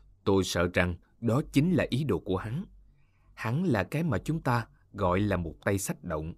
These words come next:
cô Flynn ạ. Để đạt được mục đích, hắn sẽ không từ một thủ đoạn nào, không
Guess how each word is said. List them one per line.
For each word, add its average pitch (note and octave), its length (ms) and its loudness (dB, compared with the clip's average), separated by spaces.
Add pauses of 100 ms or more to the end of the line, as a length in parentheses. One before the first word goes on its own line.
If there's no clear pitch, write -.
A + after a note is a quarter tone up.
(140)
cô F#2 220 4
Flynn A2 360 2
ạ. E2 240 -2 (600)
Để A#2 240 2
đạt A#2 240 -2
được F#2 140 -2
mục E2 200 -8
đích, F#3 140 2 (480)
hắn D#3+ 180 -2
sẽ F3+ 140 -2
không D#3+ 240 0
từ G#2 240 2
một G2 220 0
thủ G#2+ 180 0
đoạn F2 220 -2
nào, E2+ 260 -2 (260)
không A#2 300 2